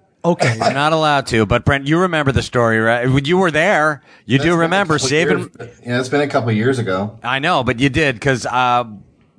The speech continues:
Speaker 2: why don't you relay the story? Not from my point of view, but from
Speaker 3: You know,
Speaker 2: yours.
Speaker 3: I, I remember, I remember the instance, but I probably don't remember too much of what happened just because of, uh, you know,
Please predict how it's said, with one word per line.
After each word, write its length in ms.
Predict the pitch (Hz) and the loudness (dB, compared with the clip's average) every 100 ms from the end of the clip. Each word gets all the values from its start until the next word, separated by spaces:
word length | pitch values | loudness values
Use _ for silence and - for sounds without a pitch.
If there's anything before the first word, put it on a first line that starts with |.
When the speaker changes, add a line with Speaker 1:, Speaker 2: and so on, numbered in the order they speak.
| _ | _
Speaker 2:
why 140 | 160 247 | -2 -2
don't 160 | 269 | -2
you 260 | 160 175 247 | -2 -2 0
relay 360 | 156 127 110 98 | 0 0 0 -2
the 100 | 98 | -6
story? 560 | - 95 85 87 67 | -4 -2 -2 -8 -12
Not 480 | - 117 117 156 170 | -14 -14 -6 -2 0
from 160 | 143 127 | 0 0
my 220 | 127 135 | 2 0
point 240 | - 104 | 0 0
of 80 | 92 | -2
view, 180 | 92 110 | -2 -2
but 180 | 117 117 | -2 -2
from 140 | 135 | -2
Speaker 3:
You 40 | 139 | -2
know, 100 | 151 | -2
Speaker 2:
yours. 360 | 156 147 139 135 | -2 -2 -2 0
Speaker 3:
I, 160 | 120 | 0
I 80 | 123 | 0
remember, 680 | 123 127 131 127 123 117 117 | 0 0 2 2 2 0 0
I 100 | 120 | 0
remember 360 | 123 123 117 | 2 2 2
the 140 | 110 113 | 0 0
instance, 400 | 120 - 110 101 | -2 0 -2 0
but 120 | 107 | -2
I 60 | 107 | 0
probably 300 | 120 117 113 | 0 0 0
don't 180 | 110 | 0
remember 400 | 107 110 113 107 | 0 0 2 2
too 200 | 104 - 110 | 0 0 2
much 240 | 104 104 | 2 0
of 80 | 101 | 0
what 160 | 104 101 | 0 2
happened 400 | 104 101 98 92 | 0 2 0 0
just 220 | 98 - | -2 -2
because 340 | 104 101 95 | -2 0 0
of, 240 | 92 90 - - - - - - - - | 0 -4 -8 -20 -20 -20 -20 -20 -10 0
uh, 480 | 98 95 92 90 - _ | 2 4 2 0 -4 _
you 140 | 113 110 | 0 2
know, 180 | 95 | 4